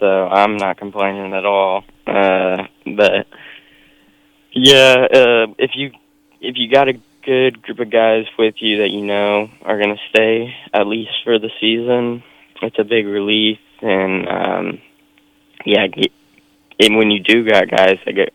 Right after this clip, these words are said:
that quit or, you know, go do whatever, um,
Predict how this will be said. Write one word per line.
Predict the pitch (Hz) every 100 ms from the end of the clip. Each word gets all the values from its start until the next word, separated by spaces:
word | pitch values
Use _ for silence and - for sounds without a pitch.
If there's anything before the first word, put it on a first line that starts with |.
| _
that | 90 -
quit | - 101 92 92 -
or, | - 90
you | 92 92
know, | 92 92 95 _ _ -
go | 98
do | 98
whatever, | 95 95 90 117 95 98 -
um, | - 95 92 - -